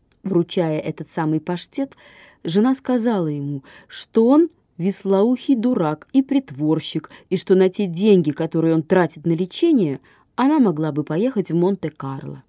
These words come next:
Генерал вопил, что он умирает, и требовал морфия. Лиза успокаивала его как могла, но он стучал на неё кулаками. "Вы старая дева, безнадёжная старая дева.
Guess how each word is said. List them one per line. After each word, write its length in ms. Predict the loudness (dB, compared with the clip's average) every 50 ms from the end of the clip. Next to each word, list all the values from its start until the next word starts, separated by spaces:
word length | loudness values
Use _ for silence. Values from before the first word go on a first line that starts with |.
| _ _ _ _ _ _ _ _ _ _ _ _ _ _ _ -8
Генерал 500 | -6 -4 -2 -2 -2 -2 -2 -2 -4 -4
вопил, 560 | -4 -6 -6 -6 -8 -6 -4 -4 -4 -4 -6
что 280 | -10 -16 -8 -4 -2 -2
он 100 | 0 0
умирает, 580 | 0 0 0 0 -2 -4 -6 -6 -8 -10 _ _ -20 -20 -8 0
и 100 | 0 0
требовал 540 | 2 6 4 4 6 4 2 2 4 4 4
морфия. 720 | 4 4 6 6 4 4 2 -2 -10 -12 -12 -12 -12 _ _ _ _ _ _ -6
Лиза 340 | 2 6 6 6 6 6 0 0
успокаивала 800 | -2 -4 -2 -4 -6 -6 -4 -2 2 2 4 4 2 2 0
его 320 | -2 -2 -2 -2 -2 -4 -6
как 300 | -6 -8 -8 -6 -2 -2
могла, 460 | -2 -2 0 -2 -2 -2 -2 -4 -6 -8 -18 -20 -20 -8
но 240 | -2 0 2 2 4
он 80 | 2 2
стучал 720 | 0 -2 -4 -6 -8 -8 -8 -4 -2 0 0 2 0 0
на 60 | 0
неё 340 | 0 0 0 0 2 2 2
кулаками. 720 | 2 2 0 0 0 -2 -4 -6 -6 -6 -6 -6 -8 -10 _ _ _ _ _ -20 -20 -20 -20 -20 -20 -14 -8
"Вы 280 | -4 -2 0 0 0 0
старая 760 | -2 -6 _ -4 -2 0 0 0 0 0 -2 -2 -2 -4 -6
дева, 580 | -6 -8 -4 0 2 2 2 0 -4 -6 -10 _ -20 -20 -20 -18 -10
безнадёжная 1300 | -2 0 0 0 0 -2 -2 0 0 0 0 0 0 0 0 0 0 0 -2 -4 -2 -2 -2 -2 -2
старая 640 | -4 -6 -6 -4 -4 -2 -2 -2 -2 0 0 0 0
дева. 580 | -2 -4 -8 -6 -4 -2 -2 -2 -2 -4 -6 -6